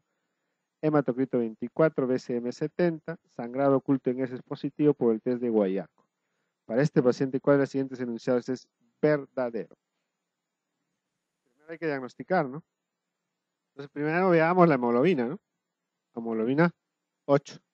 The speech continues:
Anemia moderada, ¿no? Me olvidé decirles eso.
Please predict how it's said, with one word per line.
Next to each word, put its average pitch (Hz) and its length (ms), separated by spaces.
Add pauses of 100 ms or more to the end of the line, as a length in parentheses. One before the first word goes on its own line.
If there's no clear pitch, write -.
(1200)
Anemia 139 520 (1160)
moderada, 104 480
¿no? 156 160 (1120)
Me 101 100
olvidé 113 180
decirles 131 420
eso. 139 260